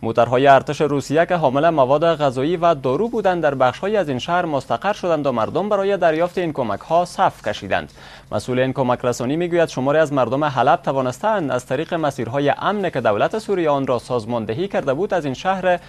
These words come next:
تحت محاصره فرار کنند. سازمان ملل متحد و روسیه به طور جداگانه مدیریت این عملیات کمک رسانی را بر عهده دارند. در همین حال،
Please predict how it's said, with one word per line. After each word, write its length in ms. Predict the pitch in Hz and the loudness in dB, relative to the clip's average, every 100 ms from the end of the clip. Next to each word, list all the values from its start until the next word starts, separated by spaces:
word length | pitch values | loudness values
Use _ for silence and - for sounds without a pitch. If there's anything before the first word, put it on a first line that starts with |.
| - - - | -20 -8 0
تحت 260 | 139 - | 0 0
محاصره 600 | 127 123 120 113 113 147 | 2 2 2 0 2 0
فرار 400 | 170 - 160 185 | 0 -2 2 2
کنند. 320 | - 104 92 - - - - | 0 -4 -4 -6 -20 -20 -4
سازمان 440 | 117 107 123 139 | 0 2 2 0
ملل 260 | 131 131 147 | 2 2 2
متحد 500 | 143 131 135 185 220 | 0 0 0 2 2
و 40 | |
روسیه 480 | 190 175 - 160 190 | 2 0 -2 2 4
به 120 | 160 | 4
طور 320 | 160 156 170 | 2 2 2
جداگانه 540 | 151 143 127 117 113 175 | 0 2 2 2 2 0
مدیریت 480 | 196 160 156 175 | 0 -2 -2 -2
این 160 | 175 151 | -2 0
عملیات 540 | 127 110 107 165 202 | 0 0 0 -2 -2
کمک 300 | 196 165 147 131 | -4 -2 -2 -2
رسانی 340 | 123 110 135 | -2 -2 0
را 180 | 160 156 | 2 4
بر 200 | 135 123 | 4 4
عهده 280 | 123 190 165 | 2 4 4
دارند. 300 | 110 101 120 | 4 2 2
در 120 | 226 | 0
همین 160 | 226 | 0
حال، 240 | 185 202 | 2 2